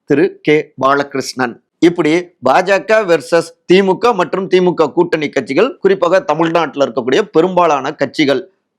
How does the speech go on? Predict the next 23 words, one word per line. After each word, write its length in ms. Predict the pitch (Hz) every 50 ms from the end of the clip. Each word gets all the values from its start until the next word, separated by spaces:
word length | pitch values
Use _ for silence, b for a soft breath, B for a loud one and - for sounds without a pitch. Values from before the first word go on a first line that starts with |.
| _ _ _
இடையிலான 640 | 143 156 175 208 196 180 151 135 127 139 170 190
அந்த 240 | - - 135 131 131
ஒரு 160 | 131 127 123
பெரும் 420 | 123 175 185 214 247 247 220 196 151
வாரே 320 | 139 139 143 139 123 170
தொடங்கியிருக்கு. 480 | - 135 131 139 139 131 127 120 98 131 127
ஒரு 180 | - 156 185 190
பக்கம் 300 | 151 190 - 208 196 151
பாஜக 360 | 151 165 165 185 180 - 165
இருக்காங்க, 480 | 156 135 117 139 139 135 165 247 269 - -
இன்னொரு 360 | 151 175 214 240 226 185 147
பக்கம் 400 | 123 147 - - 185 226 226 b b b b
தமிழ்நாட்டுல 560 | _ 147 160 180 190 196 196 185 151 - 160 147
இருக்கக்கூடிய 360 | 120 - 131 120 143 180 185
பெரும்பாலான 580 | - 156 143 156 160 160 156 151 143 143 131
அரசியல் 420 | 127 127 135 156 151 - 165 151 -
கட்சிகள், 540 | - 131 - - 127 120 - 381 - - - _ _ _ _ _ _ _
இயக்கங்கள் 720 | _ - 160 185 185 - 175 147 139 131 185 269 - - _ - 165
பாஜகவுக்கு 420 | 170 160 170 - - 147 139 110
எதிராக 420 | 131 135 143 147 156 151 147 156
இந்த 240 | 147 143 156 160 160
விஷயத்துல 480 | 147 139 127 - 123 117 - 160 170 147
இருக்காங்க. 600 | 139 135 135 - - 131 123 123 127 135 127